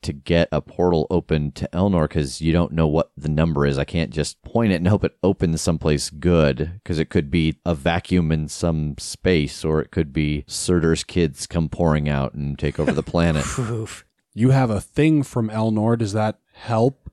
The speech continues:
Speaker 3: Can that be used as, like, a focus or anything?
Speaker 1: I mean, if I had built this and it was entirely magic, maybe, but this is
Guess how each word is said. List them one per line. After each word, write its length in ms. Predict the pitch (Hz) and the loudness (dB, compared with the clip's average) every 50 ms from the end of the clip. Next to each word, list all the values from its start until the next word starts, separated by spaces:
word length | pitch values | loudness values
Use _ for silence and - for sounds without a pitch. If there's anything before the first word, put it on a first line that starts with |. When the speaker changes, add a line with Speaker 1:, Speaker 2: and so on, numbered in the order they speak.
| _ | _
Speaker 3:
Can 140 | - - 113 | -6 -2 -2
that 160 | 110 110 - | 0 0 -2
be 80 | - 110 | -2 -4
used 340 | 107 113 113 113 107 - 113 | -2 0 0 0 0 0 -2
as, 80 | 110 | -4
like, 120 | 117 110 - | -4 -4 -4
a 40 | 95 | -8
focus 680 | - - - - 123 127 - - 151 143 - - - | -10 -8 0 2 2 2 4 4 2 2 2 2 2
or 120 | 147 147 | 4 4
anything? 640 | 147 151 156 151 - - 160 156 156 156 165 170 147 _ - | 4 4 4 2 2 0 0 0 2 2 0 -2 -4 _ -2
Speaker 1:
I 100 | - 98 | 0 2
mean, 120 | 104 107 107 | 4 4 4
if 160 | 101 - - | 2 2 2
I 280 | 82 95 104 123 127 120 | 0 2 2 4 4 4
had 340 | 110 117 113 113 107 107 _ - 90 71 - | 6 4 4 2 0 -4 _ -16 -16 -4 0
built 260 | 110 110 117 - - | 2 2 2 2 0
this 260 | 117 113 120 123 - | 0 2 2 2 0
and 100 | 98 92 | 0 0
it 60 | 90 | 2
was 140 | 85 101 87 | 2 2 2
entirely 480 | 90 82 - - 101 95 101 98 95 90 | 2 0 0 0 2 2 4 4 4 6
magic, 400 | 82 82 85 90 90 90 - - | 6 6 4 4 4 2 2 2
maybe, 400 | 78 82 82 85 82 98 101 95 | 2 2 2 2 4 2 2 2
but 160 | 85 78 - | 2 0 0
this 200 | - 101 - - | 0 -2 0 0
is 360 | 98 80 69 - - - - | 0 0 0 -2 -6 -8 -10